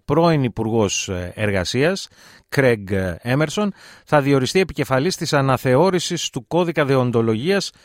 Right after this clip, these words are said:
για τα τρόφιμα και τα είδη παντοπολίων.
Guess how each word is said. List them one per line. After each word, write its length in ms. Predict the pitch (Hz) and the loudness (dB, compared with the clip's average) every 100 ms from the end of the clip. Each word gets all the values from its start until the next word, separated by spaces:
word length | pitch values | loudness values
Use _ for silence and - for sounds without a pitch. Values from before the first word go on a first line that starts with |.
| _ _ | _ _
για 480 | 123 156 175 165 151 | -2 2 4 2 0
τα 160 | - 117 | -2 -2
τρόφιμα 440 | 143 151 - 143 | 0 -2 -2 -8
και 160 | 131 127 | -6 -2
τα 140 | 120 | 0
είδη 600 | 107 127 123 123 120 113 | 0 -2 -2 -4 -4 -4
παντοπολίων. 800 | - 110 113 95 110 107 95 82 | 0 2 2 2 0 2 0 -2